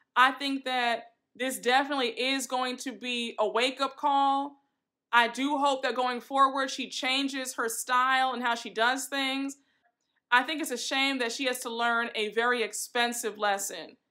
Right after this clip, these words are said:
But nonetheless, I really hope that everybody going forward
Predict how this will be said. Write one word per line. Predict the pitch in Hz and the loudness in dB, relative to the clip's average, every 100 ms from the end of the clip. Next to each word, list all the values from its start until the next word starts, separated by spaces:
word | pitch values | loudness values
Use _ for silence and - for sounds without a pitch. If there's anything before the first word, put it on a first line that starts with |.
| _ - | _ 0
But | 262 | 2
nonetheless, | 254 277 302 294 277 262 269 269 | 4 4 4 2 4 6 4 2
I | 254 233 | 2 2
really | 277 285 | 2 -2
hope | 269 262 254 | 0 -2 -2
that | 240 220 - | -2 -2 4
everybody | 262 302 302 226 226 214 | 4 4 2 4 4 4
going | 220 226 214 | 2 0 0
forward | 214 240 226 208 202 202 196 | -4 0 2 2 0 -2 -4